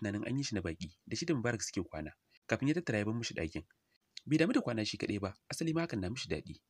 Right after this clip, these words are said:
Ɗakin baƙin ya kasance nashi ne shi kaɗai, amma bai san dalilin da ya sa kowa yake gudun haɗa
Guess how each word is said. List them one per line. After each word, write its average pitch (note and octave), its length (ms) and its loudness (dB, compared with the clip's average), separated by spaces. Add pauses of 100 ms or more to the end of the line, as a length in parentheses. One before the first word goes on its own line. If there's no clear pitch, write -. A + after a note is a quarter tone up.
(260)
Ɗakin A#3+ 240 8
baƙin F3 240 4
ya C3+ 80 4
kasance A2+ 320 0
nashi A2+ 220 2
ne E2 80 0
shi - 160 -6
kaɗai, - 260 0 (320)
amma E3 160 6
bai A3 100 2
san G#3 140 2
dalilin E3+ 300 4
da B2+ 60 2
ya C3 40 4
sa B2+ 140 2
kowa D3+ 200 0
yake E3 140 0
gudun A2 220 2
haɗa - 100 -6